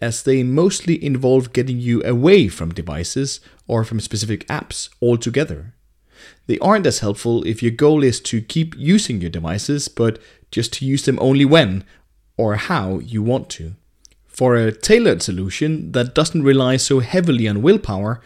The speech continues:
try step three, hacking your smartphone and laptop. Or, in other words,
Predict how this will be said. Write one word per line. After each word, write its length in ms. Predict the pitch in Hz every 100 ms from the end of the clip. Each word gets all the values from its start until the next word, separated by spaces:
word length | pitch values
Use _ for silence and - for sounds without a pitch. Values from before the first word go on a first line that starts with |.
| - _ _
try 220 | - 87
step 260 | 95 127 -
three, 400 | - 185 80 - _ _ _ _
hacking 460 | - 151 165 185 175
your 120 | 127
smartphone 720 | - 127 135 - 127 120 120
and 200 | - 95
laptop. 500 | 101 92 - 92 67 - _ _ _ _ _ _ _
Or, 320 | - 139 135 117
in 180 | 147
other 220 | 151 185 113
words, 400 | 107 135 -